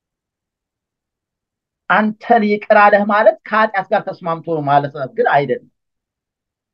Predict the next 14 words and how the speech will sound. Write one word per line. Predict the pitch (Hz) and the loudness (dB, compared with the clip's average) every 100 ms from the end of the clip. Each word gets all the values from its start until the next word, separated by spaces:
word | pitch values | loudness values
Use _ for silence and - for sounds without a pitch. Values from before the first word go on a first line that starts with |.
| _ _ _ _ _ _ _ _ _ _ _ _ _ _ _ _ _ | _ _ _ _ _ _ _ _ _ _ _ _ _ _ _ _ _
ኃጢአትን | 160 247 233 226 226 277 | -6 -2 0 0 0 0
እንደ | 226 202 202 | -2 0 2
ኖርማል | 180 226 214 196 170 | 2 2 2 0 2
አይቶት | 156 156 165 | 0 -4 -12
ግን | 349 370 | -6 -2
አይደለም። | 190 151 127 101 95 _ _ _ _ _ _ _ _ _ _ _ _ _ _ _ _ _ _ _ _ _ _ _ _ _ _ _ _ _ _ _ _ _ _ | 2 2 0 -4 -20 _ _ _ _ _ _ _ _ _ _ _ _ _ _ _ _ _ _ _ _ _ _ _ _ _ _ _ _ _ _ _ _ _ _
የሆነ | 285 247 226 202 180 | -2 4 4 4 4
በቃ | 165 - - 143 127 117 117 | 2 0 -6 -6 -6 -8 -10
ይቅር | 139 170 - | -8 0 0
ማለት | 196 190 185 | 2 2 2
ስላለበት | 185 190 180 180 - - | 2 2 4 2 0 -6
ይቅር | 185 196 185 | -6 -6 -4
ብሎ | 190 220 233 | 2 2 4
አይደለም። | 226 202 165 131 | 2 4 0 -4